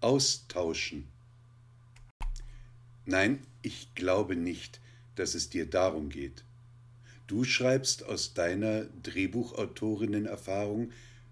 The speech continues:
von der Mühe der Verfertigung, von der Komposition, die dann tatsächlich etwas erzählt.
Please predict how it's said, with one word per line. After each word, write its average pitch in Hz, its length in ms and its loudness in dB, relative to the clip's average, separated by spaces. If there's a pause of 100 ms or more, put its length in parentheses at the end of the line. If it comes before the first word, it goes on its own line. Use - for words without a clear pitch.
(140)
von 101 300 0
der 90 120 6
Mühe 98 400 2
der 104 140 2
Verfertigung, 78 960 -2 (480)
von 87 220 -2
der 95 140 2
Komposition, 101 1160 2 (500)
die 90 160 -8
dann 104 440 2 (400)
tatsächlich 92 840 0
etwas - 340 -4
erzählt. - 640 -2